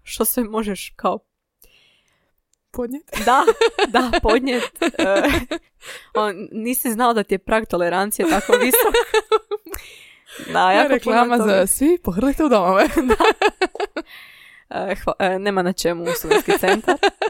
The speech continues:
Speaker 1: A ovaj,
Speaker 2: Ja.
Speaker 1: definitivno ne bi mijenjala niti jednu godinu u domu. Naravno, ima tu i lijepih i loših trenutaka i kad si ljut na ljude s kojima dijeliš kat jer su neurodni, jer ne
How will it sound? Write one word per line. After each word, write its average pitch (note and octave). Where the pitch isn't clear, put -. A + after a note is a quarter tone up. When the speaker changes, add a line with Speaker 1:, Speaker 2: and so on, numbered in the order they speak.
Speaker 1:
A F3
ovaj, F#3
Speaker 2:
Ja. C#4
Speaker 1:
definitivno G3
ne E3
bi F#3
mijenjala E3+
niti F#3
jednu E3
godinu D#3+
u D#3+
domu. D#3
Naravno, E3+
ima E3
tu -
i E3
lijepih G3+
i E3+
loših F#3
trenutaka F3+
i -
kad -
si -
ljut G3
na D#3+
ljude E3+
s -
kojima E3
dijeliš D#3+
kat F3+
jer D#3+
su -
neurodni, E3
jer D#3
ne D#3+